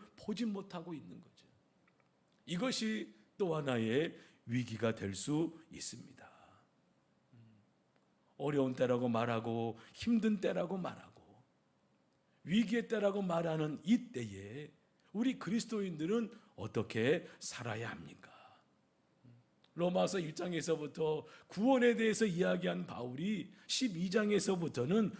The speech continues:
그리스도인의 삶에 대해서 말하잖아요.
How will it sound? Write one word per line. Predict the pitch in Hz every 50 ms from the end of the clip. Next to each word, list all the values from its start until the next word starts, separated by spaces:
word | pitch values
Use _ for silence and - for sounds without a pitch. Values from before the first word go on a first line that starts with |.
| - - -
그리스도인의 | - 151 143 151 143 - - 156 131 131 127 139 127 - - -
삶에 | - - - - - - 247 262 247 240 240 226 220
대해서 | 175 180 165 156 131 - 160 160 165 165 - - - -
말하잖아요. | 120 - - 95 101 107 - - 90 87 - -